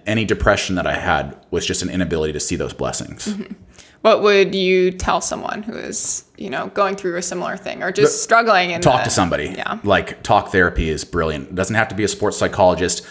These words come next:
Speaker 1: It can't be your mom. Like,
Speaker 2: Yeah.
Speaker 1: you need to talk to a professional.
Speaker 2: Yeah.
Speaker 1: Anybody going through any serious depression, um, talk to a professional. They're trained to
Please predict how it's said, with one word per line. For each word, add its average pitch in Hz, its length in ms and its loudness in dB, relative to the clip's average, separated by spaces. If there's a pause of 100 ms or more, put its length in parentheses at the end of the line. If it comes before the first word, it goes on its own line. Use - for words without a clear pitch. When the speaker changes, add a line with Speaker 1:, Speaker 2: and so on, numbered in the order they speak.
(180)
Speaker 1:
It 98 120 -2
can't 90 280 -2
be 78 420 -6 (200)
your 90 140 -2
mom. 57 300 -8 (300)
Like, 104 160 4
Speaker 2:
Yeah. 104 120 -2
Speaker 1:
you 117 60 2
need 117 80 4
to 107 80 -2
talk 98 200 2
to - 60 -4
a 80 40 -8
professional. - 580 -8
Speaker 2:
Yeah. - 340 -2
Speaker 1:
Anybody 120 360 4
going 120 240 2
through 107 140 0
any 101 120 0
serious 98 320 0
depression, 92 680 0
um, 78 380 -6
talk 110 220 0
to - 60 -2
a - 20 -4
professional. 87 600 -2
They're 85 160 -2
trained 95 480 2
to 82 360 0